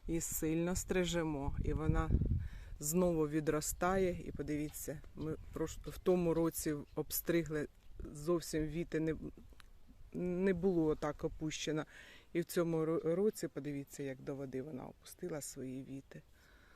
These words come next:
Ось так. Така верба. Дуже багато від неї сміття. Ну що ж, уже ж посадила, вже ж не вибросиш, і мені шкода її виб-,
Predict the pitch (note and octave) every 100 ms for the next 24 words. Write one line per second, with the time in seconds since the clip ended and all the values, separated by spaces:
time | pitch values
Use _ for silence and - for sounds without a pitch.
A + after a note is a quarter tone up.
0 | - - - - - - - - - F3
1 | F3+ - - C#3 - - - - - -
2 | - - - - - - - C#3+ - E3+
3 | D#3+ C#3+ C#3 B2 A#2+ - - - - -
4 | - - - - - E3 F#3+ E3+ D#3 E3
5 | D#3 D#3+ - D#3+ D#3+ D3+ E3 D#3+ D#3 -
6 | E3+ D#3+ - - G3+ A3 G#3+ - - -
7 | - - - E3 F3+ F3+ - E3 D#3 D3
8 | E3+ E3 E3+ E3 E3 D3+ E3 D#3+ C#3+ C#3+
9 | C#3 - D3+ D#3+ D3+ C3+ C#3 - C3+ -
10 | C3+ C#3 D3 C#3+ - - - E3 D3 D3
11 | C#3+ C#3 D3 D3+ E3